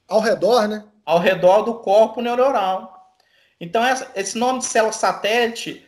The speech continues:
Speaker 2: lembra, por exemplo, uma célula, um, uma estrutura pequena associada a uma coisa grande, né? Então, a,
Speaker 1: Uhum.
Speaker 2: essa coisa grande seria o corpo celular e a, e a, e a
Speaker 1: Uhum.
Speaker 2: estrutura pequena seria a célula, onde o seu núcleo é muito mais evidente que o seu citoplasma.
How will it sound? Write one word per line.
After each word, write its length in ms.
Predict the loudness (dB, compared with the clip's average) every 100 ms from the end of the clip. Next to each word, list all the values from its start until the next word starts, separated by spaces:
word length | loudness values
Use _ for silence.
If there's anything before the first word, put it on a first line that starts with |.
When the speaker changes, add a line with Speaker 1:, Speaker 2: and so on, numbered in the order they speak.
| _
Speaker 2:
lembra, 480 | -4 -2 0 0 0
por 180 | 0 0
exemplo, 400 | 0 0 -4 -4
uma 180 | 0 0
célula, 840 | 0 2 4 4 4 2 -2 -18 _ _ _
um, 140 | -10 -8
uma 160 | -4 -4
estrutura 340 | -4 -4 -4 -4
pequena 420 | -10 -2 -2 0
associada 420 | -4 0 2 2
a 40 |
uma 140 | 0 0
coisa 280 | 0 0 0
grande, 400 | 0 -2 -4 -10
né? 200 | -10 -14 _ _ _ _ -6
Então, 120 | -2
a, 100 | 0
Speaker 1:
Uhum. 60 |
Speaker 2:
essa 260 | 0 0 -2
coisa 260 | -4 -4 0
grande 260 | 0 -2
seria 260 | -2 -2 -2
o 120 | -2
corpo 280 | 0 0 -2
celular 760 | -4 -2 2 2 2 -2 -14 _ _ _ _ -4
e 100 | 0
a, 260 | 2 0
e 100 | -2 -6
a, 140 | -6
e 140 | 0
a 40 | 0
Speaker 1:
Uhum. 40 |
Speaker 2:
estrutura 320 | 0 -6 -8
pequena 400 | -8 -14 -10 -8
seria 340 | -4 -2 0 0
a 60 |
célula, 560 | 0 0 2 2 0 -6 -6
onde 200 | -6 -6
o 40 |
seu 280 | 2 2 2
núcleo 480 | 0 -2 -2 -4 -2
é 80 | -2
muito 240 | -2 -2
mais 200 | -2 -2
evidente 420 | -4 -4 -6 -6 -10
que 40 |
o 40 |
seu 100 | -10
citoplasma. 640 | -8 -8 -6 -2 -2 -2